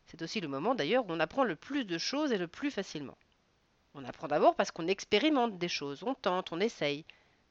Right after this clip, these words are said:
Parfois ça réussit et on est fier. Notre estime de nous augmente et tout va bien. Mais parfois on se plante, on échoue, on tombe.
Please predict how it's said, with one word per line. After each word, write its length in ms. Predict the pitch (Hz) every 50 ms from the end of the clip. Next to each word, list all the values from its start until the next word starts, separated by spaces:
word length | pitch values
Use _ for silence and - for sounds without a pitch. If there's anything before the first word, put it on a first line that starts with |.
| _
Parfois 260 | - 143 - - 208 214
ça 140 | - 170
réussit 480 | 143 139 143 143 160 - - 294 285 233
et 40 | 170
on 140 | 151 156 180
est 80 | 208
fier. 460 | - - - 311 285 233 151 - - _ - - _ _ _ -
Notre 180 | 165 165 - 190
estime 320 | 185 - - - 214 196
de 100 | 175 180
nous 140 | 185 190 214
augmente 340 | 254 254 247 294 285 - -
et 60 | 160
tout 120 | - 269
va 140 | 240 220 180
bien. 180 | 165 147 123 127 - _ _ _ _ _ _ _ _ _ _
Mais 60 | - 156
parfois 600 | - - - - - 220 254 262 247 240 208 185
on 80 | 196 226
se 100 | - -
plante, 440 | - - 175 156 165 180 - - -
on 100 | 123 139
échoue, 500 | 190 226 - - - 196 202 208 214 196
on 120 | 196 262
tombe. 400 | - - 196 185 175 175 175 175